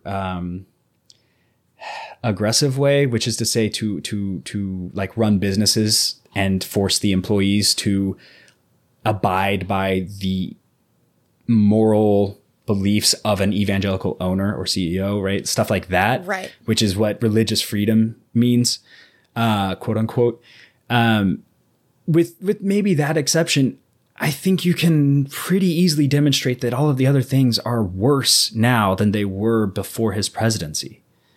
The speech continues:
Speaker 2: Yeah. Oh, we got, we also gotta give him the conservative judges.
Speaker 1: He did. Okay. Fair. Very good point. That was probably the number one goal, and we didn't talk about it too much, but it comes up over and over and over again.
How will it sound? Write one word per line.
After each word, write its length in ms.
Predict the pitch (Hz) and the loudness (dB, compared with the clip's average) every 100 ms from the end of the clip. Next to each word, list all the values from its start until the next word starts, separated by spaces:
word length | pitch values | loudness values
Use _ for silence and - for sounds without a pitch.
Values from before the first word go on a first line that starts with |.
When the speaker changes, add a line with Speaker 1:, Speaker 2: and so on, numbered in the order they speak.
| _ _ _ _ _ _ _ _ | _ _ _ _ _ _ _ _
Speaker 2:
Yeah. 300 | - 95 - - _ _ _ _ _ _ _ _ - | -12 -10 -12 -18 _ _ _ _ _ _ _ _ -6
Oh, 60 | 254 | -2
we 100 | 262 | 0
got, 180 | 277 233 | 0 0
we 80 | 262 | 0
also 280 | 240 247 | 0 -2
gotta 180 | 233 196 | -2 -2
give 200 | 190 190 | -4 -8
him 120 | 190 | -8
the 80 | 180 | -10
conservative 640 | - 170 - 175 165 151 - | -10 -12 -10 -12 -12 -14 -14
judges. 580 | 143 - - - - - _ _ _ _ - _ _ _ _ - - | -14 -14 -16 -14 -16 -20 _ _ _ _ -20 _ _ _ _ -20 -6
Speaker 1:
He 120 | - | 0
did. 440 | 135 147 135 113 - | 2 4 2 0 -4
Okay. 380 | 123 120 110 78 _ _ _ _ - | -4 0 -2 -4 _ _ _ _ -2
Fair. 460 | 120 120 143 165 _ - | 2 4 2 -2 _ -14
Very 340 | 92 131 160 | 0 2 4
good 200 | 110 95 | 2 -2
point. 340 | - 90 85 80 _ _ _ _ _ | -6 -8 -8 -12 _ _ _ _ _
That 280 | - 98 151 | -6 0 2
was 140 | 180 139 | 2 0
probably 760 | - 151 151 127 113 104 98 | 0 2 2 2 2 2 0
the 140 | 113 | 2
number 260 | 110 131 139 | 2 4 4
one 100 | 113 | 2
goal, 140 | 131 | 2
and 80 | 117 | 2
we 60 | 98 | 2
didn't 220 | 127 127 | 2 2
talk 220 | 113 143 110 | 2 -2 0
about 200 | 95 90 | -2 -2
it 100 | - | -4
too 140 | 104 | -4
much, 360 | 92 104 - - | -2 -4 -4 -4
but 120 | 101 | -2
it 80 | 101 | -2
comes 200 | 139 135 | 0 2
up 140 | 123 | 2
over 220 | 113 117 117 | 0 0 0
and 100 | 104 | -2
over 160 | 98 | -2
and 80 | 104 | 0
over 200 | 151 143 | 0 2
again. 320 | 101 95 85 | 0 -2 -4